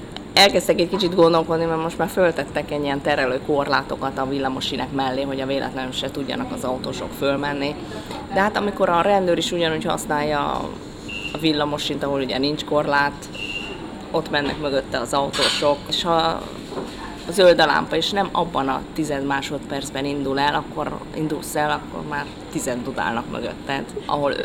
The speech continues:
ötvennel lehet menni, ők mennek nyolcvannal, és ha te nem mész legalább hetvennel, akkor már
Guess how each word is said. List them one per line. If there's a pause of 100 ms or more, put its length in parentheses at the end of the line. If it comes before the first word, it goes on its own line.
ötvennel
lehet
menni,
ők
mennek
nyolcvannal,
és
ha (100)
te
nem
mész
legalább
hetvennel,
akkor
már